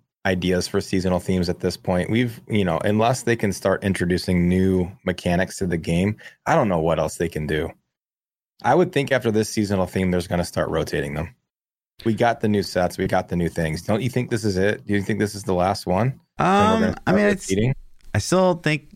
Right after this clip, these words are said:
Speaker 2: like, Cap Paragon would be a good season theme. I do think that using Ramaldi's as they originally intended could be an interesting season-, seasonal theme, but that might be too strong for non-season,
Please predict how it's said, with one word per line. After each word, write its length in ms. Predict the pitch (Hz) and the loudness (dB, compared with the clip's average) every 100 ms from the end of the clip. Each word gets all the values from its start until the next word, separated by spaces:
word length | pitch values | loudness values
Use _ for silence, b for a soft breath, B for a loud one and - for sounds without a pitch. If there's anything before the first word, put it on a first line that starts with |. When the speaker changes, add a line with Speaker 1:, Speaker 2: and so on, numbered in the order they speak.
| - - | -20 -4
Speaker 2:
like, 160 | 101 - | -4 0
Cap 260 | 107 113 | 0 2
Paragon 360 | 113 107 131 123 | 2 4 4 4
would 100 | 120 | 4
be 80 | 120 | 2
a 20 | |
good 160 | 120 117 | 0 2
season 300 | 117 113 113 | 0 0 0
theme. 280 | 120 120 73 | 0 0 2
I 120 | 101 | 0
do 300 | - - 143 | -2 0 0
think 360 | 151 143 135 - B B B - | 2 0 -2 -12 B B B -2
that 320 | 95 101 - _ _ - | 0 0 -6 _ _ -2
using 360 | 104 107 107 | 0 2 2
Ramaldi's 680 | 90 85 82 92 117 131 - - - | 4 4 2 2 2 2 -2 -10 -2
as 220 | 76 90 | -2 2
they 100 | 87 | 2
originally 520 | 76 73 82 78 67 | 2 2 0 0 0
intended 640 | 67 65 - 95 226 202 - - - | 0 -2 0 2 2 2 -4 -16 -6
could 140 | - 160 | -2 2
be 120 | 160 | 2
an 60 | 156 | 2
interesting 500 | 156 - 156 156 156 | 0 -2 0 0 0
season-, 320 | 151 - 160 | 0 -2 -2
seasonal 320 | - 143 143 | 0 2 2
theme, 320 | 143 151 160 b b b | 2 2 0 b b b
but 120 | 110 | -2
that 120 | 113 104 | 0 2
might 140 | 104 | 2
be 100 | 95 | 2
too 180 | 87 101 | 0 0
strong 320 | - 90 92 | 2 2 2
for 140 | 92 87 | 2 2
non-season, 760 | 71 92 - 113 135 139 139 | 2 2 0 0 2 2 0